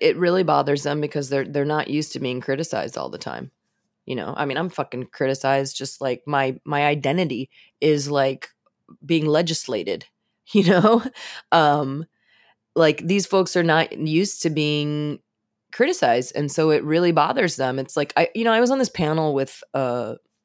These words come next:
a bunch of women chefs at, like, it was, like, at some corporate thing. They paid me whatever, uh, with, like, women chefs. And, um,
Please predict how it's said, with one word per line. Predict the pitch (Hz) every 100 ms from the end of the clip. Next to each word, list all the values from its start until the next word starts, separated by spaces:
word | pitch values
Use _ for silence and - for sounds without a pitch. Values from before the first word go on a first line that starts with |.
| _ _ _ -
a |
bunch | 139 170 165
of | 151
women | 135 135 135 131 131
chefs | - 110 -
at, | - -
like, | 120 -
it | -
was, | 127
like, | 127 -
at | -
some | -
corporate | - 110 - 110 - -
thing. | 123 113 - _ _ _ -
They | 117
paid | - 117
me | 120 110
whatever, | 113 113 104 87 - _
uh, | - 110 90 107 -
with, | 123 -
like, | 113
women | 135 127
chefs. | 123 92 - - _ - _ _
And, | 151 147 135 135 123 - 131
um, | 120 87 71 -